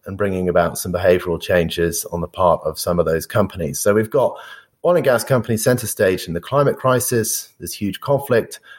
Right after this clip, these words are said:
and then, of course, the related <clears throat> energy crisis, which is facing people in countries in Europe and beyond in terms of, uh, our ability to pay our heating bills, because the, the, the prices of,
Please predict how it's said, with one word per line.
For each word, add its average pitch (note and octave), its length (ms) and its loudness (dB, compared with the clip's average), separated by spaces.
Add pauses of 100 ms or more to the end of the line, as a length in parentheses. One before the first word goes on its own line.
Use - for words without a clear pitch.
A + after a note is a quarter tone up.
(200)
and B2+ 160 0
then, D3+ 260 2
of A2 120 -2
course, A#2 380 0
the A#2 440 2
related A2 640 0 (140)
<clears throat> - 440 -2
energy D3+ 320 0
crisis, F#2+ 560 -2
which G#2 200 -2
is G#2 140 -4
facing G2+ 640 -2 (500)
people G2+ 600 0
in F#2 520 2
countries G2 680 -2 (380)
in G2 180 -2
Europe C#3+ 480 2
and G2+ 160 -2
beyond A2+ 540 2 (320)
in A2 180 2
terms G2+ 400 0
of, F#2+ 300 -2
uh, F2+ 260 6
our F#2 200 4
ability F#2 440 0
to - 120 -14
pay F#2 220 2
our F2 140 6
heating G2+ 340 -2
bills, C#2+ 340 -4
because - 520 -6
the, D#2+ 260 -2 (280)
the, F2 100 4
the - 140 -4
prices F#2+ 520 0
of, E2 240 -4